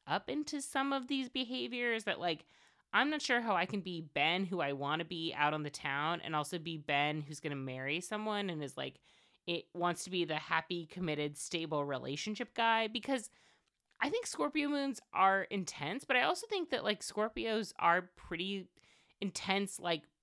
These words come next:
relationship people as well. And at this moment, for Jennifer, her natal Venus in Gemini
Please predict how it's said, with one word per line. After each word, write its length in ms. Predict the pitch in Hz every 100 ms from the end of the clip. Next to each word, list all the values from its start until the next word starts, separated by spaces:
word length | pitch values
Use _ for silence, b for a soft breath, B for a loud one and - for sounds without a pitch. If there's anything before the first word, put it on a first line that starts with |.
| _ -
relationship 800 | 185 180 180 190 - 202 185 -
people 360 | 190 - 147
as 180 | 151 151
well. 380 | 190 - - - _ _ _ _ - - - -
And 140 | 220
at 80 | 226
this 160 | 311
moment, 400 | 285 311 294 262 - b b b b -
for 200 | - 269
Jennifer, 840 | 202 262 233 214 220 208 202 - -
her 120 | 262
natal 380 | 254 285 320 262
Venus 360 | 233 220 214
in 140 | 196 175
Gemini 560 | 165 160 156 143 147